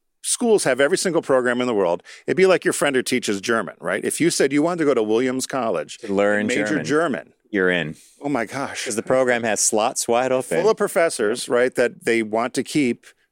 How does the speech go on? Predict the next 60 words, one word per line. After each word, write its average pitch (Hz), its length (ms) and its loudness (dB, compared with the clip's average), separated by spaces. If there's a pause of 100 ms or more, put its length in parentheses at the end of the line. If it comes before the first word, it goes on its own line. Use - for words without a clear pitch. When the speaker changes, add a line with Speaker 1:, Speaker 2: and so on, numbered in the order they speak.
(160)
Speaker 1:
that 110 260 0
they 104 100 0
need 107 180 -2
students 113 480 0
to 104 260 -4
in 113 160 -2
the 101 60 -2
funnel. 143 320 0
But 92 180 -4
what 135 160 0
kid 156 160 -2
is 120 140 0
going 113 220 -4
to 98 40 -8
school 123 260 -4
now 101 120 -2
to 92 80 -4
learn 90 300 -4
German, 98 260 -6
Speaker 2:
German. 101 180 -8
Speaker 1:
German 110 240 -4
literature? 147 320 -4 (280)
So - 100 0
if 151 100 0
you 156 80 2
pick 190 220 0
some 180 220 2
obscure 165 360 0
major 143 340 0
at 120 60 0
one 120 140 0
of 123 80 -2
these 117 160 0
Ivy 123 300 -2
Leagues 85 420 -4 (260)
and 117 140 -2
you 110 80 0
talk 131 320 2
to 127 140 -2
the 104 320 2
professors 113 580 -2
or 101 80 0
you 98 80 0
talk 107 300 0
to - 80 -4
the 98 100 0
faculty 101 480 -4
heads 92 180 -2
or 104 60 -2
whatever, 95 420 -2 (920)
so - 180 -2
much 254 140 2
smarter 165 260 0
than 156 80 -6
say, 214 120 -2
"I - 40 0
wanna 392 140 2
major 294 240 0
in 208 80 -2
business." 220 500 -4